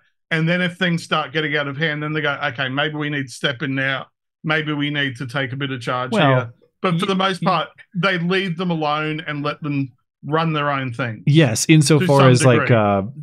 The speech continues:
Speaker 2: disputes among the states, between the states, would be a, a, a federal government jurisdiction, I would agree. But not, i-, in this analogy, it's like the states have their own children, you know?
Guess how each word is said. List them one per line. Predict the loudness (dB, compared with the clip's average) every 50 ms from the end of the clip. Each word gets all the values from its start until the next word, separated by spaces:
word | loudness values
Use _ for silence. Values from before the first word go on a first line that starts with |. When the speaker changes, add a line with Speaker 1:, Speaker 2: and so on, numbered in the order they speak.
| -12 -6 -2 0
Speaker 2:
disputes | 2 2 2 0 2 2 4 4 4 4
among | 6 6 6 6 6
the | 4 2
states, | 0 0 2 2 2 2 0 -2 -4 -6 -8 -10 _ _ _ _ _ -10 -6 -4
between | -4 -4 -4 0 4 6 8 8 8 6
the | 6 4
states, | 0 -2 -4 -6 -6 -8 -10 -6
would | -2 0 0 0
be | 2 2 2 2 2 0
a, | -2 -6
a, | -8 -8 -8 -10 -10 -10 -12 -12 -14 -12 -12 -14
a | -8
federal | -4 -2 -2 -2 -2
government | -2 -4 -6 -4 -4 -6 -6 -6
jurisdiction, | -6 -8 -6 -6 -6 -8 -6 -6 -6 -6
I | -4
would | -4 -4 -4
agree. | -6 -8 -10 -10 -12 -14 -16 _ _ _ -4
But | 0 0 0 0 0 -4 -6 _ _ _ _ _ _ _ _ _ _ _ _
not, | -2 2 4 6 6 6 6 6 6 4 2 2 -2 -10 _ _ _ _ _ _ -20 -20 -20 -20 -20 -20 -10 -2 0
i-, | 0
in | 2 4 4 6 6 6
this | 6 6 6 6
analogy, | 4 6 6 6 6 6 6 6 4 4
it's | 4 2
like | 2 2
the | 0 -2
states | 0 2 2 2 2 2 0
have | 0 0 0
their | 0 0 0
own | 0 -2
children, | -2 -2 -2 -4 -4 -6 -8 -10 -12 -14 _ _ _
you | -6 -4
know? | -4 -2 -2 -4 -6